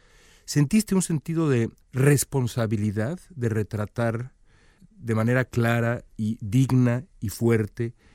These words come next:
a mujeres como Cleo? ¿Qué tipo de responsabilidad sentiste?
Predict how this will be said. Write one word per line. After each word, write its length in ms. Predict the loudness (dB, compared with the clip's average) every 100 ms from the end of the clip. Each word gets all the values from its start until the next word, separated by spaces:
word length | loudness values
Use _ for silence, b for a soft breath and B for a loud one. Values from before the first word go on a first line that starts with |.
| b b b b -6
a 460 | -2 -2 -4 -6
mujeres 480 | -4 -4 -2 0 -2
como 280 | -2 -4 -4
Cleo? 320 | -4 -4 -4
¿Qué 120 | -6 -12
tipo 260 | -8 -4
de 40 | -2
responsabilidad 640 | -4 -6 -6 -4 -4 -4 -4
sentiste? 540 | -6 -8 -10 -14 _